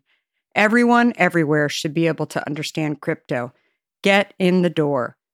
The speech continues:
Whether you are just getting started or a seasoned pro who has been trading for years, well, I have an amazing tool that I want to share with you all. It's called Coinbase. Coinbase offers a trusted and easy-to-use platform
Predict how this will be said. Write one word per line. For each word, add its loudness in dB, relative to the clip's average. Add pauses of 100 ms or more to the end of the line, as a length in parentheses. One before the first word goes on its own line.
(260)
Whether 2
you 2
are 4
just 0
getting 4
started 2
or 4
a 2
seasoned 0
pro 2
who 0
has -2
been -2
trading -2
for -8
years, -6 (460)
well, 2
I 4
have 4
an 4
amazing 4
tool 0
that 0
I 2
want 0
to -2
share 0
with -2
you -2
all. -2 (160)
It's -4
called 0 (160)
Coinbase. -2 (380)
Coinbase 2 (140)
offers 2
a -2
trusted 0
and -2
easy-to-use -2
platform -2